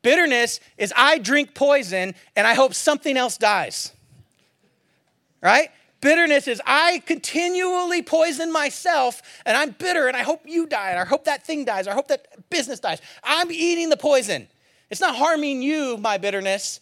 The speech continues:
It's harming me. I'm poisoned, I'm contaminated, but I hope the end result of my poison or my contamination is that pain gets inflicted on you." And she experiences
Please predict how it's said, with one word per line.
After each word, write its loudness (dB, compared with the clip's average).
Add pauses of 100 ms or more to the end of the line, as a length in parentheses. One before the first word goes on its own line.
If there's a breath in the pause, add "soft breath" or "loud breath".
(140)
It's -8
harming 0
me. -4 (760)
I'm 0
poisoned, -4
I'm 0
contaminated, -6 (180 soft breath)
but 0
I 2
hope 0
the -8
end -6
result -4
of -12
my -8
poison -12 (160)
or -10
my -8
contamination -16 (440 soft breath)
is -18
that -12
pain -10
gets -16
inflicted -20
on -20 (360)
you." -20 (1800)
And -12
she -10
experiences -14